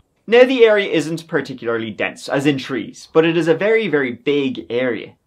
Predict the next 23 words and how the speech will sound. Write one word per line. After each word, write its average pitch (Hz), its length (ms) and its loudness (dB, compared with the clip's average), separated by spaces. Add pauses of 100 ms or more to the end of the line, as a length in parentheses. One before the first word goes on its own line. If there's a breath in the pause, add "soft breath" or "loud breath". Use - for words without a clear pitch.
(300)
No 160 320 4
animals 139 420 -4
around 113 180 -6
at 101 100 -8
all. 85 160 -6
It 131 80 -8
can 156 120 -6
get 151 220 0
eerily 143 500 0
quiet 107 640 -4
up 104 100 -8
there, 98 280 -6
other 120 300 -2
than 104 240 -6
the 98 40 -10
mice. 101 560 -8 (460)
And 117 140 -12
Jared 131 320 -4
began 117 180 -8
to 113 80 -16
fall 127 220 -4
behind 117 480 -10
more 110 400 -10